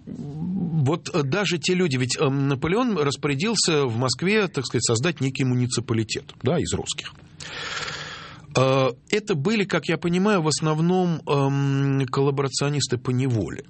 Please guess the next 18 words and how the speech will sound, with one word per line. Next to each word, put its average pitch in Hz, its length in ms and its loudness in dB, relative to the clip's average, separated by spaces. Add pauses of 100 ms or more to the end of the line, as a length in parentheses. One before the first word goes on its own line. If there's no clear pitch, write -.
(160)
То 113 80 2
есть, - 260 -2
э, 98 60 0
в 110 140 0
строгом 117 720 -2
значении 95 460 -2
слова, 87 400 0
да, 160 280 2 (440)
э, 139 60 2 (340)
глагола. 107 540 2
Они 107 120 2
были 107 380 0
сотрудниками, 127 880 -2
они 90 140 0
с - 60 -8
французскими 98 480 -2
властями 95 440 0
сотрудничали. 180 760 0